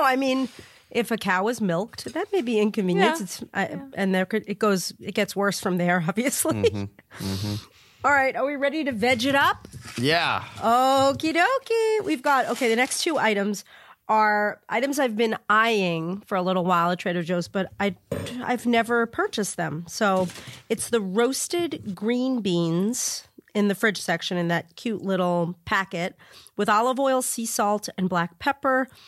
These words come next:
Speaker 1: And then next we're gonna try the roasted cauliflower with the same olive oil, sea salt, and black pepper. And the stats for both of these, oddly, are exactly the same.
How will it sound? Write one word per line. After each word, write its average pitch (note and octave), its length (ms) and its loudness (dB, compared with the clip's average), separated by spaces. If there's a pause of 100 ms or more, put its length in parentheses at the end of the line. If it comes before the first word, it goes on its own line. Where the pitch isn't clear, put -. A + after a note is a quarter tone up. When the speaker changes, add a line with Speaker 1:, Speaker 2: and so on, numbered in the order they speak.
(360)
Speaker 1:
And G#3+ 140 2
then G#3 160 4
next G3+ 240 0
we're G3+ 100 -2
gonna F#3+ 120 0
try F3+ 180 0
the F3 140 -2
roasted F3 500 -2
cauliflower D#3+ 760 -2
with E3 220 -6
the - 80 -4
same E3 520 -2 (340)
olive A3 260 2
oil, E3 220 -2
sea - 200 -8
salt, A3+ 380 0
and E3+ 140 -2
black E3 240 0
pepper. A#3+ 440 -2 (720)
And G#3 160 2
the G3+ 40 2
stats B3 440 0
for A#3 100 -4
both F#3 260 -4
of E3+ 120 -8
these, F#3 280 -4 (140)
oddly, G3+ 320 2
are F#3 100 4
exactly F3+ 400 -2
the F#3 80 0
same. F3+ 320 -2